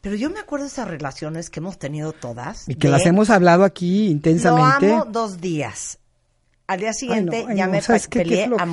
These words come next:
Speaker 1: muerte. El tercer día ya corté. Eh, cinco y seis estoy llorando.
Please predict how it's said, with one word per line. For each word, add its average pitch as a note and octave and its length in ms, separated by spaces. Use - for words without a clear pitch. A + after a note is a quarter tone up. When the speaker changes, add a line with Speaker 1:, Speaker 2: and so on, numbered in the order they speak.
Speaker 1:
muerte. D#3 500
El E3+ 140
tercer G3+ 420
día G#3 320
ya C3 200
corté. D3+ 460
Eh, E3 260
cinco B3 380
y - 20
seis A3+ 420
estoy D3 320
llorando. E3 400